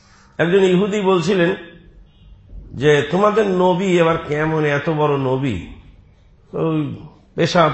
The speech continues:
করতে হয় কিভাবে, ইস্তেঞ্জা করতে হয় কিভাবে, ছোটখাটো কথা এত বড় নবী বলে কেন?"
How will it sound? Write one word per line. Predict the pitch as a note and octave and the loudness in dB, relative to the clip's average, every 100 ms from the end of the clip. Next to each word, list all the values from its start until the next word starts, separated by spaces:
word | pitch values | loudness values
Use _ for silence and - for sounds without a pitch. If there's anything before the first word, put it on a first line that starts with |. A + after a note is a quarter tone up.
| - | -2
করতে | C#3+ - C3+ | -6 -2 -2
হয় | B2+ | -2
কিভাবে, | G#2+ B2+ A2+ A#2 A#2 G2 - - - _ _ - _ _ _ - - - F#2+ - - - - - - | -2 -4 -2 0 0 -2 -6 -20 -20 _ _ -20 _ _ _ -20 -20 -20 -20 -20 -20 -20 -20 -16 0
ইস্তেঞ্জা | D3 - F3+ G3+ F3+ F3 | 0 2 2 4 6 4
করতে | C#3+ D3 - D3+ | 2 -4 -2 -2
হয় | B2+ | 0
কিভাবে, | C#3+ D3 A3 A3 | -2 -2 -4 -6
ছোটখাটো | - G3 G3+ B3 C4+ - G3 G3 G3 F3 | -8 -2 0 2 2 0 -4 -2 -4 -4
কথা | F3 - E3 | -6 -4 -2
এত | D#3 D3 D3+ | -2 -2 -4
বড় | D3 C#3+ C#3 | -2 -2 -2
নবী | C3 C3 A#2+ G#2+ | -2 -4 -4 -4
বলে | A2 G2+ F2 | -4 -4 -6
কেন?" | F#2+ | -10